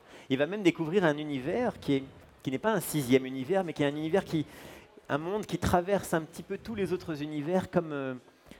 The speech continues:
comme le faisait le grand réseau uni-, interuniversel de Valentine. C'est, ça s'appelle Sensoria. Sensoria, c'est l'univers des sens. C'est la vue, l'odorat, l'ouïe, tout ça. Et s-, il y a des connexions qui sont là un petit peu partout, qui vont l-, beaucoup l'aider dans sa progression, qui vont en même temps lui mettre des obstacles,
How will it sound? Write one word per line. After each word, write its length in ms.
comme 180
le 80
faisait 300
le 340
grand 220
réseau 400
uni-, 240
interuniversel 720
de 60
Valentine. 580
C'est, 140
ça 80
s'appelle 240
Sensoria. 760
Sensoria, 640
c'est 160
l'univers 320
des 100
sens. 400
C'est 200
la 140
vue, 300
l'odorat, 500
l'ouïe, 220
tout 120
ça. 180
Et 80
s-, 480
il 40
y 20
a 40
des 100
connexions 460
qui 140
sont 140
là 100
un 80
petit 140
peu 100
partout, 420
qui 160
vont 220
l-, 120
beaucoup 280
l'aider 420
dans 120
sa 120
progression, 560
qui 140
vont 100
en 60
même 80
temps 160
lui 100
mettre 140
des 140
obstacles, 500